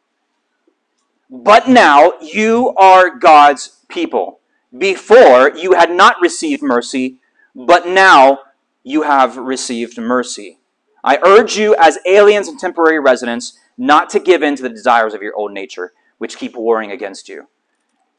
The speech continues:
You see what's going on there? Paul is realizing his mission,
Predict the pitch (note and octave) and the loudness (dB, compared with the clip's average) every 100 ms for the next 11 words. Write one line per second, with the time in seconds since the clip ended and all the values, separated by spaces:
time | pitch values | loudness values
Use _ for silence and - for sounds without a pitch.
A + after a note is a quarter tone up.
0 | _ - - G3+ F3 - D3 B2+ B2+ C#3 | _ -18 -10 -8 -6 -4 -4 -2 -4 -4
1 | F#3 A3 _ _ _ _ _ _ _ _ | -8 -12 _ _ _ _ _ _ _ _
2 | _ _ _ _ - F#3 G#3+ A#3+ F#3 D3+ | _ _ _ _ -6 2 4 4 2 0
3 | E3 B3+ F#3+ D3+ D3 D3 D#3+ F#3 A3 _ | 0 4 4 4 2 -2 -6 -8 -12 _
4 | _ - A3 F#3 G3 G#3 B3 - F#3+ D3 | _ -4 -4 -2 -6 -4 -6 -6 -6 -6
5 | F3+ G#3+ | -8 -14